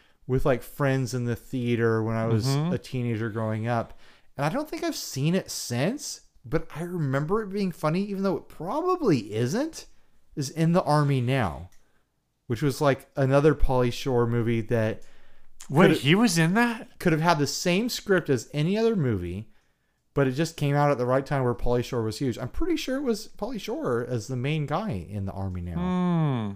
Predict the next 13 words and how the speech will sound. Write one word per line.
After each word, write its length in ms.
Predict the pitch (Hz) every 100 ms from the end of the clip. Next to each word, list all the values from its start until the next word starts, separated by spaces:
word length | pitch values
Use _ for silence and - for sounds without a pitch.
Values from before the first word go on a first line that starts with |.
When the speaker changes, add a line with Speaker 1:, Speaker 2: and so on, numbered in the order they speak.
| 98 - -
Speaker 2:
I, 160 | 135 -
I 220 | 123 143
honestly, 600 | 147 147 165 160 - 147
I, 140 | 127 131 -
I 80 | -
don't 160 | 123 123
remember. 540 | 113 110 101 90 87 _ _ _ - 143 - _ _ _ _ _ _ _ _ _
Speaker 1:
You, 200 | 196 156
uh, 1040 | 156 185 185 214 233 226 226 202 - - 190
Google 320 | 202 196 123
it 40 |
real 180 | 101 98
quick, 240 | - 90